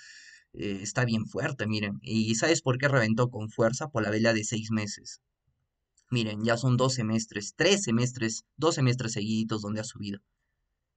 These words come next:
Y ya, pues, este semestre terminó y por el miedo netamente subieron. Pero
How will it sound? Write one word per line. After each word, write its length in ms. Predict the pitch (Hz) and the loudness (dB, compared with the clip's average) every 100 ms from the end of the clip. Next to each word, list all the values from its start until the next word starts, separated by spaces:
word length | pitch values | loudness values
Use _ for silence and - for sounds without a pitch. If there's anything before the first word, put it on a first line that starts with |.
| _ | _
Y 120 | 113 110 | -4 -2
ya, 140 | - | -2
pues, 220 | 104 101 | -6 -6
este 160 | 113 123 | -2 -2
semestre 560 | 123 113 113 120 117 | 0 0 0 0 -2
terminó 540 | 113 107 107 107 139 170 | 0 -2 -2 0 -2 -2
y 220 | - - _ _ - | -8 -14 _ _ -8
por 140 | 104 | -4
el 100 | 98 | -2
miedo 260 | 107 113 110 | 2 2 2
netamente 480 | 110 110 110 107 107 | 2 -2 -4 -4 -6
subieron. 520 | - 104 104 104 - _ - - - _ - | -8 -8 -6 -6 -10 _ -20 -20 -20 _ 2
Pero 1160 | 135 131 135 131 131 131 135 131 131 117 101 | 4 6 6 6 6 6 6 4 2 -2 -6